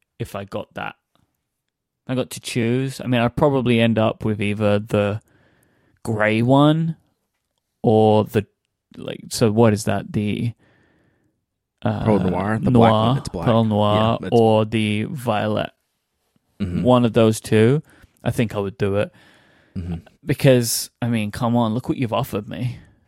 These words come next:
Speaker 2: Right.
Speaker 1: Right? Any Sailor pen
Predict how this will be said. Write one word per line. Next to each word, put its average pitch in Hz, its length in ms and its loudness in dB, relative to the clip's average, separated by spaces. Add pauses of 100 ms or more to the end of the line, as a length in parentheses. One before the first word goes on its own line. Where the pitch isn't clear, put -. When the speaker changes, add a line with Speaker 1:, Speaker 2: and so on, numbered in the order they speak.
(440)
Speaker 2:
Right. 156 440 0
Speaker 1:
Right? 117 320 0 (1400)
Any 135 300 0
Sailor 135 420 2
pen 135 440 -2